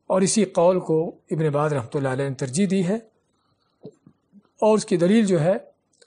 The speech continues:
वो हदीस है जिसमें नबी अकरम सल्लल्लाहु अलैहि वसल्लम ने फरमाया कि अगर औरत एक ही कपड़े में, एक ही उसकी जो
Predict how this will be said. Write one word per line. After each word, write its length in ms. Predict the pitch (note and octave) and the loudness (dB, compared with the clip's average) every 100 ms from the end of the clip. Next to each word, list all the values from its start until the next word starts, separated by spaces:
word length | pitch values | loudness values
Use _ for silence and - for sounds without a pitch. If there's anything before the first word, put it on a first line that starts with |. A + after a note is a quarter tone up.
| _ _ _ _ | _ _ _ _
वो 80 | F#3+ | -2
हदीस 340 | D3+ D#3+ A3 F#3+ | 0 2 0 0
है 60 | |
जिसमें 280 | E3+ D#3 F3+ | -2 -2 -2
नबी 160 | D#3+ D#3 | -2 -2
अकरम 160 | D#3 | -4
सल्लल्लाहु 240 | C#3+ D3+ C#3 | -6 -4 -6
अलैहि 80 | - | -4
वसल्लम 180 | D3+ | -4
ने 80 | D3+ | -4
फरमाया 340 | C#3 C#3+ D3 F3 G#3+ _ _ _ _ _ _ _ - | -6 -6 -4 -4 -6 _ _ _ _ _ _ _ -4
कि 60 | |
अगर 200 | G3 F3 | 0 2
औरत 380 | F#3+ F3+ F3+ F3+ | 4 4 2 0
एक 280 | F#3 F#3+ A3 | 2 2 2
ही 120 | G3+ F#3+ | -2 -2
कपड़े 320 | D#3+ E3 D#3+ | -2 0 0
में, 160 | E3 | 0
एक 280 | G3+ F3+ F#3+ | -2 0 0
ही 160 | F#3+ F3+ | -2 -2
उसकी 380 | E3 - D#3+ D#3 | -2 -4 -2 -2
जो 580 | D#3 C#3+ D3+ D3 D3 | -4 -6 -2 -2 -4